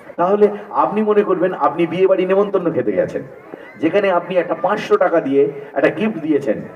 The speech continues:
আপনার টার্গেট কি থাকবে? "খাসির মাংস দিয়ে তিনশো তুলে নেবো, দুশো দিয়ে মিষ্টি দিয়ে তুলে নেবো, আর আইসক্রিম দিয়ে একশো মেরে দেবো।" থাকবে কিনা?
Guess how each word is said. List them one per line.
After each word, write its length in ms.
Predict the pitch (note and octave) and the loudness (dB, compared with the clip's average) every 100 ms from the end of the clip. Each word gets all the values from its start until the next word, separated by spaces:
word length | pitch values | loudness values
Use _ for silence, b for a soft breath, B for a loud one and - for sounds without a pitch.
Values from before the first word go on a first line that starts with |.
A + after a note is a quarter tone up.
| - | -4
আপনার 320 | - A#2+ B2+ | -2 0 0
টার্গেট 320 | C#3 D#3 E3+ E3 | 0 0 -2 -4
কি 100 | E3+ | -6
থাকবে? 360 | D#3 D#3 E3+ F3+ B B | -4 -2 -2 -2 B B
"খাসির 260 | - C#3+ E3 | -6 -4 -2
মাংস 240 | D#3 C#3+ | -2 -2
দিয়ে 160 | C#3+ C#3 | -2 -2
তিনশো 300 | D3 F3 F3+ | -2 -4 -4
তুলে 200 | D#3+ E3 | -2 0
নেবো, 180 | E3 D3 | 0 0
দুশো 280 | C#3 D#3+ E3 | -2 -4 -2
দিয়ে 180 | D#3 | -2
মিষ্টি 300 | C3 D3 - | 0 -2 -4
দিয়ে 140 | E3 E3+ | -4 0
তুলে 180 | D#3+ E3 | 0 0
নেবো, 160 | F3+ | 2
আর 60 | F3 | 2
আইসক্রিম 360 | C3 - D3 | 0 0 -2
দিয়ে 120 | D3 - | -2 -2
একশো 160 | C3+ | -4
মেরে 200 | B2 - | -6 -4
দেবো।" 220 | G#2+ - - - - - - - - - | -4 -6 -10 -12 -12 -12 -16 -16 -14 -6
থাকবে 200 | E3 C3+ | -4 -4
কিনা? 220 | A2+ | -8